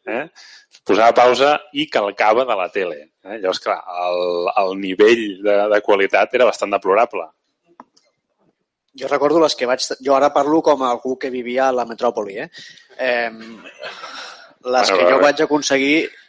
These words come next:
Speaker 2: eren, eh, les trobava o a Norma Còmics, que es publicaven una mena de fanzins que recopilaven les fotocòpies, o, si no, al Mercat de Sant Antoni, que era,
Speaker 1: Mhm.
Speaker 2: clar, el lloc on, on sortia segurament la font de les fotocòpies,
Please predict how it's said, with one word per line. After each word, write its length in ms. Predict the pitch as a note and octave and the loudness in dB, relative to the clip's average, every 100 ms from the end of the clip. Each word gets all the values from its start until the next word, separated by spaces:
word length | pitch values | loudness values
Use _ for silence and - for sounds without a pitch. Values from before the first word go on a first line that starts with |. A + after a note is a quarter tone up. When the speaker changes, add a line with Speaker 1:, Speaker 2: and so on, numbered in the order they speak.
| - B2+ | -12 -4
Speaker 2:
eren, 400 | B2+ C#3 D3+ D3 | -2 -2 -4 -6
eh, 680 | C3+ B2 A#2+ A#2 A#2 A2 A2 | -4 -2 -2 -2 -2 -4 -6
les 200 | A2+ A#2 | -6 -8
trobava 400 | - B2+ C3 B2 - | -4 0 2 2 0
o 260 | A2+ A#2 A2+ | 0 2 0
a 120 | A2 | -2
Norma 420 | A2+ C#3 D3 C#3+ | 0 2 2 0
Còmics, 680 | - D3+ E3+ A#3 - - - | 2 2 2 -2 -8 -12 -8
que 80 | - | -8
es 80 | - | -6
publicaven 440 | B2+ A#2 B2 B2 | -6 -6 -2 0
una 100 | B2+ | 0
mena 180 | B2+ C3 | -2 -2
de 80 | B2 | -2
fanzins 580 | C3 A#2 A#2+ C3+ B2 - | -4 -8 -6 -6 -6 -6
que 100 | C3+ | -4
recopilaven 580 | B2 C3+ C3+ B2 C3+ C#3 | -4 -6 -4 0 2 2
les 140 | C3 | -2
fotocòpies, 720 | - B2 B2 C3+ D#3 G#3+ - - _ _ _ _ _ | -4 -2 0 0 -2 -6 -12 -18 _ _ _ _ _
o, 160 | C3+ C#3+ | 2 2
si 160 | C#3 | 0
no, 100 | B2+ C#3 | 2 2
al 80 | |
Mercat 300 | C#3+ B2 C3+ C#3 | 0 0 0 0
de 60 | |
Sant 160 | C#3 A#2 | -2 -4
Antoni, 460 | G#2 C3+ C3+ G2 - _ _ _ _ _ _ _ _ | -2 0 0 -4 -18 _ _ _ _ _ _ _ _
que 80 | A2+ | -8
era, 80 | A2 | -6
Speaker 1:
Mhm. 40 | |
Speaker 2:
clar, 180 | A#2+ B2+ G#2 | -2 -2 -2
el 60 | |
lloc 220 | G#2+ A2+ | -2 -2
on, 160 | B2+ B2+ | -4 -4
on 360 | B2 A2 G#2+ A#2+ | -8 -8 -10 -8
sortia 640 | - A#2+ - C#3 D3 E3+ | -6 -6 -6 0 2 2
segurament 500 | - A2+ A#2+ B2 B2+ | -2 -10 -8 -6 -2
la 120 | B2 | -2
font 380 | - C3+ D3 D3 | 0 4 4 4
de 80 | C3+ | 0
les 160 | B2+ - | -2 -2
fotocòpies, 720 | A#2 B2 C#3+ C#3 D3+ E3 | -6 0 0 2 2 0